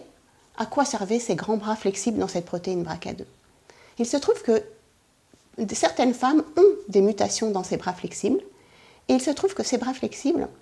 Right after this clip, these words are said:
sont importants pour que B R C A deux soit capable de surveiller la division cellulaire, et en particulier la bonne répartition des chromosomes dans les deux cellules filles. Comment,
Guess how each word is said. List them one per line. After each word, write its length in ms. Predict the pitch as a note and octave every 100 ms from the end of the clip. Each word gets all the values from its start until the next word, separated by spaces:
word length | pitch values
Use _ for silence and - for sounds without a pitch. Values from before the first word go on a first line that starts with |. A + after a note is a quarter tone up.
| -
sont 180 | - A3+ -
importants 480 | F4+ C4+ - A3+ C#4 - - _ _ _
pour 220 | - E4 -
que 100 | A3
B 80 |
R 80 | A#3 C4+
C 60 |
A 60 | A3
deux 320 | G3 A3 G4+ - - _
soit 180 | - G#3+
capable 560 | A#3+ C4+ F#3+ A3+ C#4 A#3+ - - _ -
de 280 | G3 A#3 B3
surveiller 640 | - C4+ B3 A3 G3 B3+ E4+ -
la 100 | B3
division 400 | A3+ G#3+ G#3 A#3
cellulaire, 560 | A#3 G3+ F3+ E3+ F#3 -
et 60 | G#3+
en 100 | B3
particulier 580 | C4 B3 - G#3+ G3+ B3
la 140 | F#3
bonne 260 | E3 C#4+ C4+
répartition 540 | B3+ A#3+ - A#3 G#3+
des 140 | F#3
chromosomes 520 | F#3 - G3 F3+ F#3+ A3+
dans 140 | F3
les 100 | E3+
deux 180 | D#3 G#3+
cellules 360 | - F3 E3+
filles. 300 | E3+ - D#3 - _ _ _ _ _ _ - - - _ _ _ _ - - -
Comment, 460 | E4+ D#4+ E4 G4